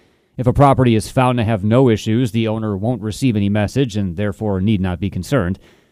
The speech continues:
The property maintenance program has been in place since around two thousand, and Ross says most residents appreciate it, especially neighbors of properties where an issue is discovered.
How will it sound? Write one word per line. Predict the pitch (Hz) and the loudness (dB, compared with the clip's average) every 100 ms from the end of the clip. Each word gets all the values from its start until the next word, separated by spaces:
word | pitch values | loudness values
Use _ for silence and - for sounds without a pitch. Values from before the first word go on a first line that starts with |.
| _ _ - | _ _ -2
The | |
property | 113 135 123 113 | 4 4 4 2
maintenance | 120 110 107 - | 2 2 0 0
program | 139 120 113 113 | 0 2 2 2
has | - | 0
been | 120 | -2
in | 101 | 0
place | 113 120 | 0 -2
since | - 104 | -4 -6
around | 110 101 | -4 -4
two | - 123 | -2 -4
thousand, | - 110 110 127 160 | 0 0 0 -2 -2
and | 92 | -2
Ross | 98 95 | -2 -2
says | 117 85 | -4 -2
most | 107 107 | -2 -2
residents | 110 104 95 98 | -2 -2 -2 -4
appreciate | 85 123 143 113 104 110 | -2 0 0 0 0 0
it, | 123 | -4
especially | - 113 110 104 | -4 -4 -2 0
neighbors | 95 117 117 98 | 2 2 0 -2
of | |
properties | - 107 90 101 123 | -2 0 0 -2 -2
where | 101 95 | -2 0
an | |
issue | 104 113 | 0 -2
is | 87 | -4
discovered. | 95 - 107 120 | -6 -2 0 0